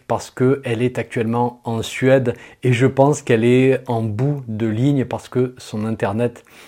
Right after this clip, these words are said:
n'était pas bon du tout. Et lors d'une interview, on a bien rigolé parce que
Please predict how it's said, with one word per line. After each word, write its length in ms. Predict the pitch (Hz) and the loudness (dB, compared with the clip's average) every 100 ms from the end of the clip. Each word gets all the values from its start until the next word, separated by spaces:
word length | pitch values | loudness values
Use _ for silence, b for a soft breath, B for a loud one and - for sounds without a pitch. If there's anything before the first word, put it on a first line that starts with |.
| B _ | B _
n'était 240 | 101 - 101 | -10 -8 -6
pas 160 | 123 | -4
bon 160 | 107 110 | -2 -2
du 180 | 104 101 | -4 -4
tout. 280 | 120 131 127 B B B B _ | -4 -4 -8 B B B B _
Et 300 | - 127 131 - | 0 0 0 -4
lors 400 | 131 123 131 127 | -4 0 2 2
d'une 340 | 113 107 113 | 0 -4 -2
interview, 560 | 120 120 110 104 110 127 110 | -2 0 -2 0 -2 -2 -4
on 60 | |
a 100 | 101 | -6
bien 160 | 98 117 | -4 -4
rigolé 360 | 117 110 113 | -2 -2 0
parce 220 | 123 120 - | -2 -4 -4
que 220 | 113 | -6